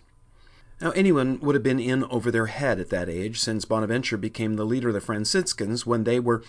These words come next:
being split by the fracture that we talked about in an earlier episode. He took a middle position between the two parties and was able to negotiate an uneasy peace. It was a brutally hard assignment, but Bonaventure pulled it off with aplomb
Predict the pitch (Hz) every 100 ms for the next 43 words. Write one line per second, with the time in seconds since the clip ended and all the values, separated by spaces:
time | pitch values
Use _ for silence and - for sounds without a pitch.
0 | - - 127 147 143 - - 185 226 -
1 | 123 - - 156 143 - 101 104 - 123
2 | - 156 - 95 92 - 107 110 - 117
3 | 113 101 95 117 104 - 85 80 - -
4 | - - - - - - - - 156 180
5 | 170 135 180 - - 101 - 117 113 139
6 | 143 117 131 104 110 131 - - - -
7 | - - - - 170 170 165 185 247 202
8 | 156 139 147 - 107 117 117 - 120 110
9 | 98 104 107 110 82 - - - - -
10 | - - - 139 127 127 123 123 95 120
11 | 143 135 107 101 104 - 113 107 107 -
12 | - 139 123 90 - - _ - - -
13 | 143 113 160 151 135 139 127 117 127 120
14 | 127 110 120 117 - 170 147 95